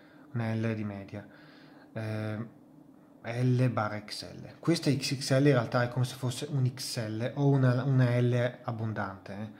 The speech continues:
perché l'ho provato, anche c'era anche l'X L, ma era veramente stretto. Quindi io vi consiglio, se lo potete provare, provatelo. Se siete uno che usate la L, prendetevi,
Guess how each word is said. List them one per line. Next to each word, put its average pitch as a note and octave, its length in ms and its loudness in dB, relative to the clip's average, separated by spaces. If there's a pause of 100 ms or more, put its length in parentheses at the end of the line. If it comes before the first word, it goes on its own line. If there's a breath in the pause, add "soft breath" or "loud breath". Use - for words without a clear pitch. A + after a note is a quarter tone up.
(480 loud breath)
perché C3 560 6
l'ho B2+ 160 6
provato, B2+ 380 4
anche C3 160 0
c'era B2 220 0
anche A#2 160 -2
l'X A2+ 400 -6
L, A#2+ 280 0
ma A2+ 140 -2
era A2 180 -4
veramente G#2+ 380 -6
stretto. - 400 -14 (320 loud breath)
Quindi B2+ 240 2
io C3 360 4
vi B2 120 -4
consiglio, B2 380 0
se C3 340 0
lo C3 140 0
potete B2+ 320 0
provare, C3 480 2
provatelo. A2 580 -2 (460 loud breath)
Se - 200 2
siete D3+ 280 6
uno D3+ 200 10
che D3+ 80 4
usate B2+ 360 4
la G#2+ 200 -2
L, C3 400 2
prendetevi, B2 800 0